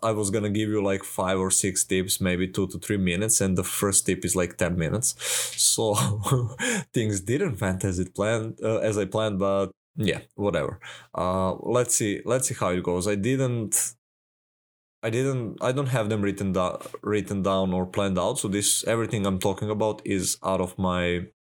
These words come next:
out of my head. All right, so the, the second thing I would name as being one of the things that really helped me grow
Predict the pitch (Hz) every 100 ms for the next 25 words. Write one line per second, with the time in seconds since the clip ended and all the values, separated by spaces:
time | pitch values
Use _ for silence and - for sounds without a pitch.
0 | _ _ _ - - 110 107 98 95 90
1 | 95 - - - _ _ _ _ _ _
2 | _ _ _ _ - 101 95 85 - 104
3 | 95 104 95 101 95 - 143 175 147 -
4 | 110 120 127 - - 98 101 101 98 101
5 | 101 98 92 - - _ - 90 104 160
6 | 120 104 - 101 101 92 87 110 117 113
7 | 101 - - _ _ _ - 156 160 120
8 | 139 123 104 98 107 123 117 110 107 104
9 | 90 - 104 113 143 -